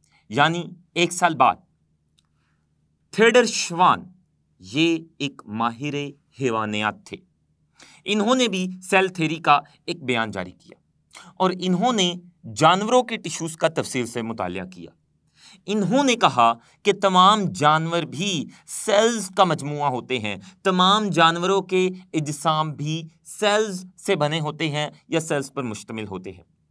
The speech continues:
तो श्वान ने बिल्कुल श्लिडन जैसा बयान जारी किया।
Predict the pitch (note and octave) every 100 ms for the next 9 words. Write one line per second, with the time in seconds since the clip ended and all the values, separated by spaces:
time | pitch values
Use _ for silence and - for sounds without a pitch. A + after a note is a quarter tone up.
0 | _ _ _ _ - _ D#3+ D3+ - _
1 | - - G3 A3+ C#4 B3 D#3+ C#3 - _
2 | _ _ _ _ _ A2 D4 B3+ - D3+
3 | G2+ - _ _ _ - F3+ E3+ E3 F3+
4 | D3 C#3 C3 C3+ A#2+ A2+ A2 G2+ F#2+ F#2
5 | -